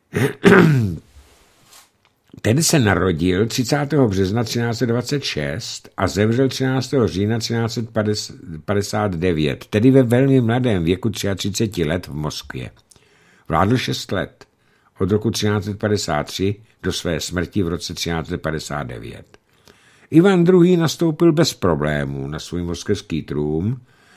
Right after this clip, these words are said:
ale veliké knížectví vladimirské, na nějž bylo nutné získat potvrzení od chána Zlaté Hordy, už zmiňovaný Jarlik, o kterém jsem již hovořil, se kromě Ivana druhého pokusil získat i Suzdálsko-Nižněgo-Novgorodský kníže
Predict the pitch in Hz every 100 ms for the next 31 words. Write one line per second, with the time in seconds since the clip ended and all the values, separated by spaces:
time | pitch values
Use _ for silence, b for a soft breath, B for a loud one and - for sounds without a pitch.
0 | b - 101 87 117 156 147 110 113 120
1 | 143 135 92 92 151 147 85 - - 69
2 | 65 - b b b 92 104 120 95 104
3 | 123 92 120 147 101 80 107 139 - 78
4 | - 139 139 104 95 92 85 151 - -
5 | 85 78 73 120 113 87 71 135 156 90
6 | 73 b b b b - 101 78 76 107
7 | 104 95 90 80 76 82 76 98 123 95
8 | 92 95 95 98 110 104 104 110 110 127
9 | 135 135 b b b b b - 107 -
10 | 135 160 - 117 151 151 104 90 92 101
11 | 110 107 131 107 101 143 131 156 104 85
12 | 107 - 143 135 131 113 - 113 98 104
13 | 127 135 - 147 143 - _ - _ 92
14 | 101 120 123 117 143 127 131 107 113 120
15 | 113 135 135 135 - - 147 104 92 98
16 | 104 98 123